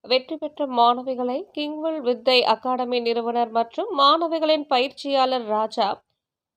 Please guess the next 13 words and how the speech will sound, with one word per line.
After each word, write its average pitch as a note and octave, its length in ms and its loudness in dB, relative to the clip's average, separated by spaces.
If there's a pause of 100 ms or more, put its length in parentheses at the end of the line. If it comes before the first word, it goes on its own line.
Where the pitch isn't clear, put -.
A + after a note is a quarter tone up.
(160)
உதவி E4 420 0
பயிற்சியாளர்கள் B3+ 920 -2
வெங்கடேசன், A#3+ 800 -4
அஜித்குமார், A3+ 920 -4
லோகேஷ், G#3 520 -6 (840)
சக்தி D4 400 0
மற்றும் C4+ 520 -4
பவன்குமார், B3+ 760 0
பெற்றோர்கள், B3+ 720 -4
நண்பர்கள் A#3+ 640 -2
அனைவரும் A3 540 -6
பாராட்டுகள் C#4 680 0
மற்றும் A3+ 500 -6